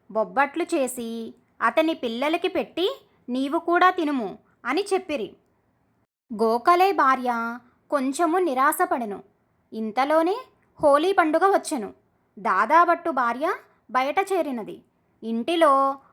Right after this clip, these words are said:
వండుటకు ఎవరునూ లేకుండిరి. బాబా వాక్యము సమయోచితముగా సరిపడినది.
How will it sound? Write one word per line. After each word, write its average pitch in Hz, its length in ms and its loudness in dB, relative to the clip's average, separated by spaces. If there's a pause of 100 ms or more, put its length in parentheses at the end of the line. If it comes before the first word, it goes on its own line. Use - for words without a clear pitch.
(100)
వండుటకు 294 520 0
ఎవరునూ 294 480 0
లేకుండిరి. 294 680 -2 (460)
బాబా 220 440 4
వాక్యము 254 760 0 (240)
సమయోచితముగా 302 1000 -2
సరిపడినది. 330 760 -2